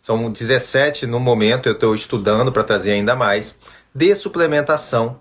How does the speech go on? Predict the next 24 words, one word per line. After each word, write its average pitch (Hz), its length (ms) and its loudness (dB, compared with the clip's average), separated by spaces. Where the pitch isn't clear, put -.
para 170 280 0
estar 147 380 0
ativando 120 720 -2
o 131 80 -10
metabolismo 120 640 0
do 107 80 -4
paciente. - 600 -4
Então, 131 120 -2
por 180 140 2
exemplo, 135 420 0
eu - 60 -16
tenho 147 160 0
protocolos 147 580 0
aqui 135 260 -2
que 139 120 0
ajudam 131 380 2
a, 123 300 0
a, 120 60 -2
na 123 200 -2
ativação 131 580 -2
pela 143 280 2
via 131 180 0
da 117 100 0
tireoide, 107 760 0